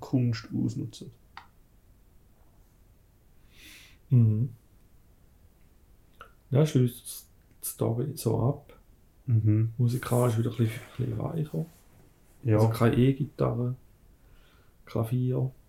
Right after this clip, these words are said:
Speaker 1: Ja.
Speaker 2: Also auf der,
Speaker 1: Ja, das
Speaker 2: ich sag
Speaker 1: Sound.
Speaker 2: auf der Unplugged,
Speaker 1: Aha.
Speaker 2: ähm, Seite. <laughs> Aber sie haben das, das ganze Album ja gemischt.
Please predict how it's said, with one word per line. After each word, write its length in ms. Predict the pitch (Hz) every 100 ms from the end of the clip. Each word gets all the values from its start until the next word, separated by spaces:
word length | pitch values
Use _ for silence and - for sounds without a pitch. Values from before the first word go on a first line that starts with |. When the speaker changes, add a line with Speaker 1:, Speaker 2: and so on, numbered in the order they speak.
| _ - - - - - _ _ - - - - -
Speaker 1:
Ja. 60 | 120
Speaker 2:
Also 200 | 120 123
auf 160 | 113 -
der, 120 | 120
Speaker 1:
Ja, 60 | - - - - -
das 160 | 120 117
Speaker 2:
ich 60 | 117
sag 100 | 120
Speaker 1:
Sound. 100 | 131
Speaker 2:
auf 140 | -
der 220 | - -
Unplugged, 840 | 110 131 151 - 139 143 - - - - - - - - - - _ -
Speaker 1:
Aha. 280 | 120 110 123
Speaker 2:
ähm, 260 | 113 120 120
Seite. 560 | - 139 120 - 120 113 - - -
<laughs> 360 | - 113 - - _ - _ _ _ - - _ _ - - -
Aber 160 | 127 120
sie 180 | 131
haben 120 | 127 127
das, 180 | 113
das 180 | 120 117
ganze 600 | 117 113 113 - 110 110
Album 320 | 113 120 117 107
ja 80 | 107
gemischt. 500 | 117 113 127 -